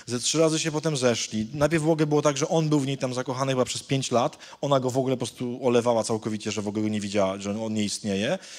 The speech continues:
Jemu się w końcu odwidziało, standardowo oczywiście modelem. Jak mu się odwidziało, to jej się przywidziało, nie? I potem ona była w nią zakochana, on wtedy miał jakąś inną dziewczynę w ogóle. No i tam, no mówię, no było strasznie dużo perypetii. Natomiast najfajniejsze było, jak słuchałem tej opowieści, patrzenie na tych po prostu trzech chłopaków.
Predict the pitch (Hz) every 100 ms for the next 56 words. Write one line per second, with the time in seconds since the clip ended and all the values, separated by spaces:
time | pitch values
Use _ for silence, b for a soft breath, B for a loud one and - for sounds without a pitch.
0 | B 160 156 151 - 151 170 165 - 120
1 | 120 107 123 190 202 - - 117 117 117
2 | 123 110 110 104 104 113 147 185 B B
3 | 113 131 135 131 117 117 143 160 143 127
4 | 135 131 135 120 90 85 90 117 170 B
5 | B - 127 156 160 - 165 151 127 120
6 | 117 117 117 120 123 143 156 147 151 135
7 | 127 120 120 131 120 110 - 110 113 107
8 | 113 131 202 - B B 190 214 226 254
9 | 208 147 202 226 202 202 185 175 165 156
10 | 107 - 78 - - B B B 139 156
11 | 156 160 226 185 147 139 143 151 156 143
12 | 127 123 107 - - 135 196 - b b
13 | b - 131 208 196 175 160 - - 139
14 | 151 - 170 - 139 101 90 - -